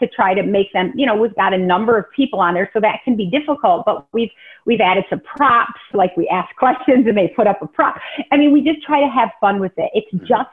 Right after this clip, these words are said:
Speaker 1: who we are. We have not stopped our culture of learning. I mean, we get on our Zoom calls.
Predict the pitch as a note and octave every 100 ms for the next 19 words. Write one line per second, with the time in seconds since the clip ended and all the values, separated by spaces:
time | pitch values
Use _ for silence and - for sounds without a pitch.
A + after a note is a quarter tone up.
0 | _ _ _ - A3+ G3+ G#3 - E3 D#3
1 | - - - - A#3 B3 G#3 G#3 G3 -
2 | - A3 G#3 - - A3 - G#3 G#3 A3
3 | F3+ D#3 E3+ F#3 A3+ C4+ D4+ G#3+ G3+ F#3+
4 | D#3 G3 F#3+ G3 F#3 D#3+ G3 G#3+ A#3 A3+
5 | A#3